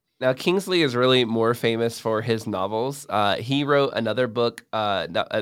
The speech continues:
besides Yeast, uh, called Alton Locke. It's about a tailor poet who rebelled against the labor factories that he was working on and joined kind of the socialist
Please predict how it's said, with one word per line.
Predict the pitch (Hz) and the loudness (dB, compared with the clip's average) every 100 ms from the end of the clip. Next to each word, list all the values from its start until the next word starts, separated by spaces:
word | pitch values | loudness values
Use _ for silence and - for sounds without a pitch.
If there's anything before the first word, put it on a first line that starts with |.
| - | -6
besides | 101 113 110 110 | -12 -2 0 0
Yeast, | 110 107 113 - | -4 -6 -8 -6
uh, | 101 82 | -6 -6
called | - 104 101 | -4 -6 -4
Alton | 104 120 - 131 113 | 0 0 0 -4 -2
Locke. | 104 156 - - | 0 -2 -4 -10
It's | 107 110 | -8 -6
about | 110 113 110 | -4 -2 -2
a | |
tailor | 104 135 151 160 143 | -4 -4 -2 -2 -2
poet | - 131 143 143 | -2 0 0 -2
who | 139 | -6
rebelled | 127 110 113 123 127 127 123 _ - - - | -4 -4 0 2 2 -2 -6 _ -20 -16 -6
against | 117 120 123 120 | -4 0 -2 -2
the | 123 117 | 0 0
labor | 113 117 117 117 | 0 -2 -2 -4
factories | - 110 113 113 110 | -2 -2 -2 -6 -6
that | 110 | -6
he | 107 | -4
was | 104 110 | -6 -6
working | 110 107 113 | -6 -4 -4
on | 107 | -2
and | 101 | -4
joined | 104 107 107 | -6 -6 -6
kind | 107 110 | -6 -6
of | 104 | -6
the | |
socialist | - 110 110 110 107 | -6 -6 -4 -8 -8